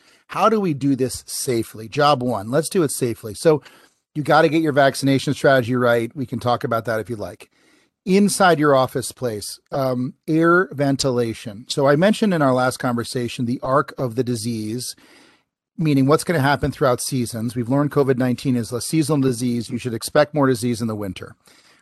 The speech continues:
We also talked about the positivity rates in different counties. You should know the positivity rate in your county. Third thing, obviously, is the vaccination rate of your employees.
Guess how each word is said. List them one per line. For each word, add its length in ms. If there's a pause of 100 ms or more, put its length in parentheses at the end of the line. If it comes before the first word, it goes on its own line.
We 100
also 320
talked 340
about 460
the 140
positivity 680
rates 360
in 80
different 340
counties. 500
You 60
should 220
know 160
the 80
positivity 600
rate 120
in 60
your 100
county. 400 (280)
Third 280
thing, 180
obviously, 320
is 100
the 60
vaccination 640
rate 140
of 100
your 140
employees. 600